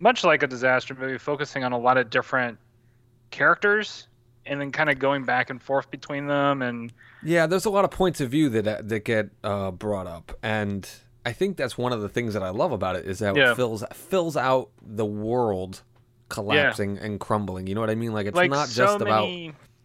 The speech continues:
Speaker 1: so many characters get to have a little arc or a little
Speaker 2: Mm.
Speaker 1: thread that they, that the movie follows, and there's always sort of a, for each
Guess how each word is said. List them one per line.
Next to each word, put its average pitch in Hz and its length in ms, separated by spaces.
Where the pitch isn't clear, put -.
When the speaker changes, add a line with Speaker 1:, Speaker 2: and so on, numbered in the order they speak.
Speaker 1:
so - 140
many 214 140
characters 170 460
get 135 180
to 135 100
have 127 240
a 123 60
little 120 240
arc - 380
or 123 140
a 123 40
little 123 240
Speaker 2:
Mm. - 80
Speaker 1:
thread 147 540
that 147 200
they, 143 280
that 143 220
the 156 80
movie 151 280
follows, 147 680
and 123 340
there's 143 160
always 160 380
sort 143 260
of 135 180
a, 120 540
for - 180
each - 400